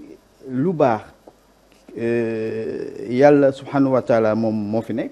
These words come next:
te xam nañ ñëpp dañuy dem, te kenn ku nekk itam nga waajal sa bopp ba àdduna bañ laa, euh, fab bi, mooy di li nga xamante ni moo di li am solo. Parce que àdduna bi moom kenn mënul fexe ba mu njëkk, ndax noonu la ko Yàlla subhanahu wa taala bindee,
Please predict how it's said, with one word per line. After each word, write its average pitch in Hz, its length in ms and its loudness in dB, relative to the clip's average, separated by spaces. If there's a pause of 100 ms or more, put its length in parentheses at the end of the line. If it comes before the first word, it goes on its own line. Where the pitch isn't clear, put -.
(120)
te 107 240 -4 (300)
xam 110 140 -8
nañ 104 100 -8 (180)
ñëpp 143 200 -4
dañuy 101 240 -6
dem, 160 200 -4 (480)
te 123 100 -8
kenn 185 320 -2
ku 165 100 -4
nekk 156 240 -4
itam 123 280 -6 (100)
nga 113 180 -2
waajal 139 340 2
sa 131 120 -6
bopp 123 280 -2
ba 120 240 -2
àdduna 135 360 0
bañ 113 240 -4
laa, 101 180 -4 (300)
euh, 95 400 -6
fab 85 340 -8
bi, 90 100 -12 (440)
mooy 110 300 -4
di 110 100 -12
li 131 80 -4
nga 135 100 -4
xamante 110 400 -8
ni 113 80 -6
moo 107 200 -4
di 101 100 -10
li 104 160 -8
am 90 140 -14
solo. 85 260 -12 (320)
Parce - 160 -4
que - 120 -16
àdduna 127 300 -2
bi 113 100 -8
moom 117 260 -6 (140)
kenn 127 140 -2
mënul 123 220 -4
fexe 110 240 -6
ba 107 100 -8
mu 107 120 -8
njëkk, 98 200 -8 (500)
ndax 92 120 -12
noonu 110 160 -2
la 110 60 -2
ko 113 100 -4
Yàlla 98 240 -2
subhanahu 95 300 -8
wa 92 60 -8
taala 90 280 -8
bindee, 90 320 -8